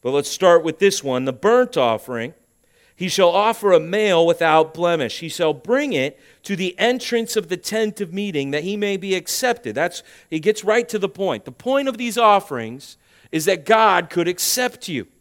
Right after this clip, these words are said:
"He shall," the, picture this, "he shall lay his hand on the head of the burnt offering,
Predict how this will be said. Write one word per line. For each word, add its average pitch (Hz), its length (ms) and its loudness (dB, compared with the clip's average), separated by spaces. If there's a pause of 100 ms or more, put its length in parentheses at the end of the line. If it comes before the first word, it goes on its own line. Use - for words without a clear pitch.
(920)
"He 190 140 -4
shall," 202 340 2
the, 180 160 -6
picture 262 340 -6
this, 185 220 -2
"he 180 100 -10
shall 185 300 0
lay 285 400 2
his 247 300 -4
hand 156 580 -4 (320)
on 208 220 2
the 202 100 0
head 254 340 2
of 220 140 4
the 233 80 0
burnt 220 440 2
offering, 180 800 0